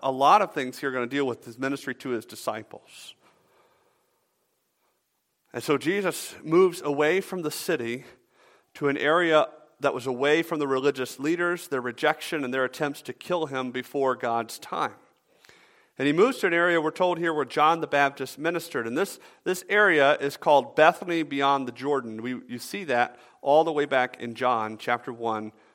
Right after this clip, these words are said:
verse twenty-eight. And it is here that this amazing scene unfolds, because in verse forty-one, you see the ongoing testimony.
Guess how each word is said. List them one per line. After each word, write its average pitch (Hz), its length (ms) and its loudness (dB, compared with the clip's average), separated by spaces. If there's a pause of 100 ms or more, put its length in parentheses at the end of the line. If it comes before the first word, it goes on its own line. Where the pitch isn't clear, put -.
(120)
verse 110 220 -4
twenty-eight. 104 680 -10 (720)
And 127 160 -6
it 123 60 -6
is 117 180 -12
here 151 420 -4 (920)
that 113 100 0
this 139 160 -6
amazing 151 540 0
scene 143 520 -6
unfolds, 123 600 -2
because 123 260 -6
in 120 100 -8
verse 151 240 -4
forty-one, 143 720 -2 (400)
you 147 140 -6
see - 180 -6
the 139 220 -6
ongoing 131 680 -4 (100)
testimony. - 580 -6